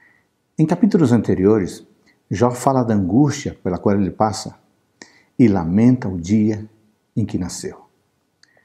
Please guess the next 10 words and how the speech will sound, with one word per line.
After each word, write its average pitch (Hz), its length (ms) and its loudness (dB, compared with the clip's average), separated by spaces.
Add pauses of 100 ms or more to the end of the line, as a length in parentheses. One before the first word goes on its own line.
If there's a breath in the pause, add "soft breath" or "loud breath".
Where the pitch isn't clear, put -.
Aqui - 220 0
no 120 120 4
texto, - 480 0 (640)
nós 117 200 -4
entendemos 135 480 2
que 107 180 0
Jó 113 240 -2
havia 107 260 0
falado 95 420 -4
precipitadamente, 101 1160 -4